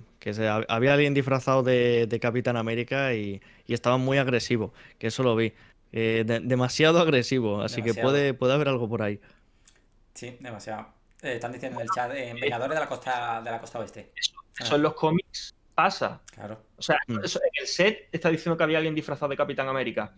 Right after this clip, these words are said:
Speaker 3: En los cómics, eh, él contrata a gente disfrazada de Capitán América para que la líen, él les pega la paliza y desvirtúa al Capitán América y él gana protagonismo. Entonces quizás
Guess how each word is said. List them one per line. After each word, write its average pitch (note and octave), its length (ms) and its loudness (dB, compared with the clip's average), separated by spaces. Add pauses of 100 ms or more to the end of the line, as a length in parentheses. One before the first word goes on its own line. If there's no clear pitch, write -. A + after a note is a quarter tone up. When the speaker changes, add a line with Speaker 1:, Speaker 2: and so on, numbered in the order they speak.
(340)
Speaker 3:
En C3 160 0
los B2 140 2
cómics, G3 600 0 (160)
eh, C3 640 2 (500)
él F#3 220 2
contrata D3 720 0 (100)
a C3 120 -2
gente C3+ 600 -4 (520)
disfrazada C#3+ 600 -2
de A2+ 100 0
Capitán B2 420 -2
América D#3 600 -4 (140)
para A#2+ 240 2
que A#2+ 120 -2
la A2 120 0
líen, F3 440 0 (600)
él D3 160 2
les A#2 140 -2
pega C#3 200 2
la D3+ 100 2
paliza F#3+ 580 0 (500)
y C3 600 -2 (120)
desvirtúa C3 560 2
al E3 60 2
Capitán D#3 320 4
América E3 460 4
y C#3+ 80 0
él B2+ 80 2
gana A#2+ 220 0
protagonismo. A2+ 600 -2
Entonces C3 400 -2
quizás - 380 -2